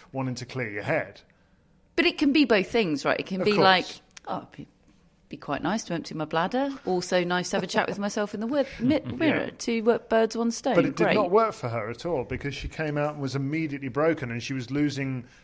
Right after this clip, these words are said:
Speaker 1: a run of points quickly. And I actually thought she did incredibly well to, to make that second set competitive from where she was, mindset-wise, because I do believe losing sets like that is what separates these players from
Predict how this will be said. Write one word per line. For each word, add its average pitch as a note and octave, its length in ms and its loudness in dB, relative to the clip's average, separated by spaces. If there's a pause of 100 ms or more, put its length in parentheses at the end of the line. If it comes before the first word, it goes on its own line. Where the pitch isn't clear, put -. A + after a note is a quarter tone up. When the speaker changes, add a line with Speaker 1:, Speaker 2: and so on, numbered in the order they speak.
(120)
Speaker 1:
a C3+ 80 0
run D3 260 2
of C3 100 0
points C3 440 -4
quickly. A2+ 760 -6 (300)
And C3 120 -2
I D#3+ 120 4
actually D#3 300 -4
thought C#3 180 -2
she - 140 -8
did B2 180 -6
incredibly B2+ 500 -2
well A#2+ 360 -2
to, B2+ 240 -8
to - 200 -12
make C3+ 320 -6
that B2+ 260 -8
second B2+ 420 -8
set C3 300 -8
competitive A#2+ 720 -10
from C3+ 200 -12
where B2+ 200 -4
she - 160 -10
was, A2+ 380 -6 (460)
mindset-wise, B2 800 -4
because C3+ 200 -6
I C#3 60 0
do E3 240 4
believe C#3+ 600 -2 (640)
losing D3 600 2
sets - 420 -8
like B2 240 -6
that G#2 280 -10 (400)
is C3+ 200 -2
what C3+ 240 -2
separates C#3 640 -2
these B2+ 220 -6
players A2+ 500 -6
from A2+ 380 -8